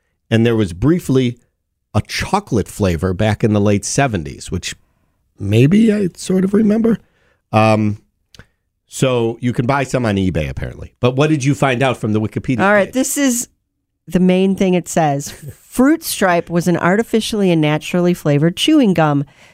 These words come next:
Speaker 2: The individual pieces of gum had stripes marked on, on them, and it was packaged in zebra striped wrappers, which also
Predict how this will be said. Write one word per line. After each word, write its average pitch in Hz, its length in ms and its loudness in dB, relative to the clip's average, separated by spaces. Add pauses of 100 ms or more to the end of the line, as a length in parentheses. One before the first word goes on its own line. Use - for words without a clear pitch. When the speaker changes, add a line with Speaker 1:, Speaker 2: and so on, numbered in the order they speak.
(120)
Speaker 2:
The 185 100 4
individual 262 480 2
pieces 190 420 -2
of 185 140 0
gum 147 220 2
had 190 180 0
stripes - 520 -2
marked 170 340 -2
on, 156 240 0 (140)
on 156 200 2
them, 156 180 4
and 170 100 2
it 175 100 0
was 175 180 -2
packaged 160 540 -2
in 175 140 4
zebra 160 380 0
striped 156 540 -2
wrappers, 180 640 0 (600)
which 160 280 0 (100)
also 180 520 0